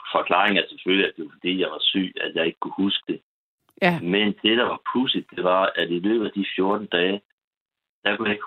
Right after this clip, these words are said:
Speaker 1: huske, jeg kan ikke huske et eneste af måltiderne.
Speaker 2: Af måltiderne?
Speaker 1: Altså, over-, overhovedet. Og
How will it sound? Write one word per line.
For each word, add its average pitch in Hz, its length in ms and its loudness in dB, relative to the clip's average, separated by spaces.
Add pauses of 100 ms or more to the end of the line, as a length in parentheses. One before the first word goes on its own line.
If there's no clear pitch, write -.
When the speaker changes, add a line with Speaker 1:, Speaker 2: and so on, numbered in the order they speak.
Speaker 1:
huske, - 260 -6 (100)
jeg 92 140 2
kan 113 100 2
ikke 117 180 -2
huske 113 240 -4 (140)
et 113 200 2 (100)
eneste 104 500 0
af 87 60 -2
måltiderne. 98 600 -2 (2500)
Speaker 2:
Af 233 80 2
måltiderne? 220 640 4 (100)
Speaker 1:
Altså, 190 120 2
over-, - 140 -6 (520)
overhovedet. 95 680 0 (1200)
Og 90 100 -4